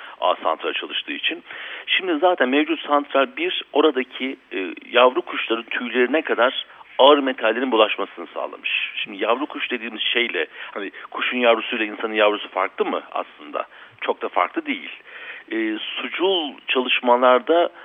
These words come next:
e, çevredeki sulak alanlarda belli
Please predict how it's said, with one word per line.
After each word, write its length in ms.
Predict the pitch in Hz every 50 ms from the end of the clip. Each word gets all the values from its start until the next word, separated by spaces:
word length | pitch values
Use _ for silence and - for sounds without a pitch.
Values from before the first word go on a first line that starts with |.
| - - _ -
e, 300 | 110 110 110 110 110 107 - -
çevredeki 540 | - - 131 127 120 135 127 147 147 - 156
sulak 380 | - - - 156 180 180 -
alanlarda 760 | 143 127 123 120 117 113 113 113 113 113 110 107 - 165 160 - - -
belli 420 | 123 123 120 127 131 147 156 143